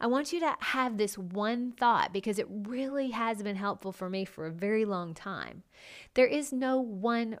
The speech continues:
right way for everyone. Your life is your life, not your mom's, not your sister's, not your neighbor's, not your <laughs> coworkers. It's yours, and you get to live it exactly the way you decide to.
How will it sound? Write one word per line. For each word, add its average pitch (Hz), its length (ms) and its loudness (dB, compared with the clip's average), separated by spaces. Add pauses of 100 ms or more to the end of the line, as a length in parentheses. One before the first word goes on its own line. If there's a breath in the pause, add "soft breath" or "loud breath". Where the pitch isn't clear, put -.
right 185 440 0
way 175 300 -2
for - 260 -6
everyone. 175 680 -6 (260)
Your 226 160 2
life 254 280 2
is 247 140 -2
your 240 140 2
life, - 580 0
not 180 200 -10
your 233 100 -8
mom's, 214 600 -4
not 170 160 -10
your 220 100 -10
sister's, 233 540 -10
not 220 240 -8
your 233 80 -6
neighbor's, 208 400 -2
not 180 240 -6
your 185 60 -10
<laughs> - 20 -18
coworkers. - 880 -6 (340 loud breath)
It's 202 240 -6
yours, 202 680 0 (240 loud breath)
and 190 200 -2
you 220 240 0
get 269 160 -2
to 277 100 -2
live 226 240 0
it 202 60 0
exactly 175 480 -2
the 175 120 0
way 165 140 -2
you 170 140 -4
decide 190 760 -6
to. - 460 -10